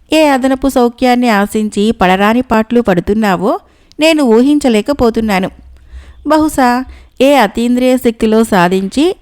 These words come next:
నిత్య యవ్వనుడిగా జీవించాలనే కోరికతో కాదు గదా? ఒకవేళ అదే నీ కోరిక అయితే, వెంటనే దురాశకు స్వస్తి చెప్పి నీ రాజ్యానికి తిరిగి వెళ్ళటం మేలని నా అభిప్రాయం. ఎందుకంటే ఒక్కొక్కసారి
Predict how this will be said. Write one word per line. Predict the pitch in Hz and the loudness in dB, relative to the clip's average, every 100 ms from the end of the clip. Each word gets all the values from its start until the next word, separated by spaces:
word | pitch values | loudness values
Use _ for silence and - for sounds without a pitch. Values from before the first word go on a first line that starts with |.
| - | 0
నిత్య | 269 269 294 262 | 0 2 0 2
యవ్వనుడిగా | 208 220 226 226 220 220 | 0 -2 -2 0 2 0
జీవించాలనే | 202 190 214 233 233 226 226 | 0 -2 -2 -4 -2 -2 -2
కోరికతో | 226 202 196 202 208 269 | 0 0 0 0 0 0
కాదు | 233 196 240 | 0 0 0
గదా? | 226 190 285 480 _ _ _ _ _ _ _ - | 0 0 -2 -6 _ _ _ _ _ _ _ -4
ఒకవేళ | 330 320 302 320 | -2 0 2 2
అదే | 285 220 254 | 0 2 2
నీ | 285 | 0
కోరిక | 269 247 233 254 | 0 0 0 -2
అయితే, | 269 240 220 208 240 - _ - - | -4 -4 -2 -2 -4 -8 _ -20 -6
వెంటనే | 196 190 202 226 220 240 | 0 0 0 -2 0 0
దురాశకు | 202 185 196 233 254 254 | 0 0 2 0 -2 -4
స్వస్తి | 262 214 185 - 254 | -4 -4 -4 -4 -2
చెప్పి | 214 - 277 339 - - | -4 -2 -4 -4 -4 2
నీ | 277 247 | 2 4
రాజ్యానికి | 180 180 185 233 254 254 | 2 -2 -2 -2 0 -2
తిరిగి | 208 190 247 | -2 -2 -2
వెళ్ళటం | 254 226 214 226 202 | 0 0 0 -2 -2
మేలని | 190 185 240 | 0 0 -2
నా | 302 226 | 0 0
అభిప్రాయం. | 196 226 247 214 196 185 - _ _ _ _ _ _ _ 226 | 0 0 -2 -2 -2 -4 -12 _ _ _ _ _ _ _ -2
ఎందుకంటే | 196 196 226 226 214 302 440 _ _ _ - | 0 -2 -4 -4 -4 -6 -8 _ _ _ -4
ఒక్కొక్కసారి | 302 302 285 254 240 208 220 214 214 | -2 0 -2 0 0 0 2 0 -2